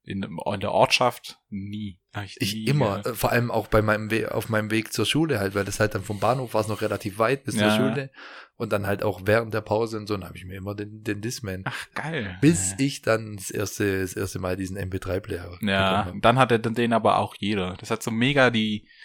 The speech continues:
Speaker 2: Ja.
Speaker 1: die Jugend verändert. Das hat da, plötzlich hatte jeder so M P drei Player und ist immer mit, äh, Kopfhörern durch die Gegend gelaufen. So wie es jetzt eigentlich normal ist.
Speaker 2: So wie es jetzt,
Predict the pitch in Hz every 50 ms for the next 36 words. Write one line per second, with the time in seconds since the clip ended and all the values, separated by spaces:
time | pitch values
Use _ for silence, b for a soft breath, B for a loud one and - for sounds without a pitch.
0 | B B B B 120 113 98 92 95 113 123 117 131 165 214 247 196 - - -
1 | 104 - - 95 92 92 92 92 - - _ _ - - 104 - - 131 - _
2 | - 123 - - - - - 165 175 - 180 - 156 151 156 143 143 156 165 160
3 | 151 143 143 143 - 131 - - - - 139 147 147 139 131 131 135 139 139 -
4 | - 139 147 165 160 151 139 139 - - - - 135 120 123 120 120 120 - -
5 | 151 - - - 107 101 98 98 98 95 98 95 - - 107 - 98 95 90 -
6 | - - 92 92 92 90 92 - - 98 95 - 131 135 143 - 156 147 - -
7 | 120 120 117 - 120 110 113 110 113 127 147 156 - 104 127 - - - - _
8 | - 110 110 110 101 98 95 90 98 107 104 - -